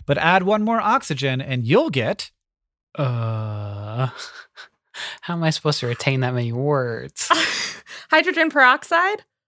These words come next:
Speaker 1: Hydrogen peroxide!
Speaker 3: Okay.
Speaker 1: Oh, sorry, you were supposed to say it at the same time, but Sam obviously didn't know.
Speaker 2: How am
Speaker 3: Sorry,
Speaker 2: I supposed
Speaker 3: Sam.
Speaker 2: to
Speaker 3: <laughs> I was like,
Speaker 2: know?
Speaker 3: "This is a very chemistry question."
Speaker 1: <laughs>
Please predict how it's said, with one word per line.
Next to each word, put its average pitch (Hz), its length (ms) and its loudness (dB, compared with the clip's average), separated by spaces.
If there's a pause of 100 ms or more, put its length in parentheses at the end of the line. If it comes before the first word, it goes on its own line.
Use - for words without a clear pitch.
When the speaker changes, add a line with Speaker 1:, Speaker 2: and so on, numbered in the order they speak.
Speaker 1:
Hydrogen 320 500 6
peroxide! 247 920 6
Speaker 3:
Okay. 247 180 2
Speaker 1:
Oh, 170 100 6
sorry, 165 300 4
you 151 60 2
were 160 40 2
supposed 180 280 2
to 151 60 -6
say 160 180 4
it 143 60 4
at 143 40 0
the 135 40 -4
same 147 220 0
time, 135 180 2
but 127 100 -4
Sam 185 260 4
obviously 143 380 2
didn't 117 200 0
know. 104 200 -4
Speaker 2:
How 226 220 4
am 233 100 2
Speaker 3:
Sorry, 240 280 6
Speaker 2:
I 233 60 8
supposed 233 460 8
Speaker 3:
Sam. 220 140 8
Speaker 2:
to 381 60 6
Speaker 3:
<laughs> - 20 8
I - 80 8
was - 100 4
like, 320 100 6
Speaker 2:
know? 320 80 6
Speaker 3:
"This - 140 4
is 508 80 0
a 392 100 4
very - 220 4
chemistry 302 680 4
question." 254 720 2
Speaker 1:
<laughs> - 60 -20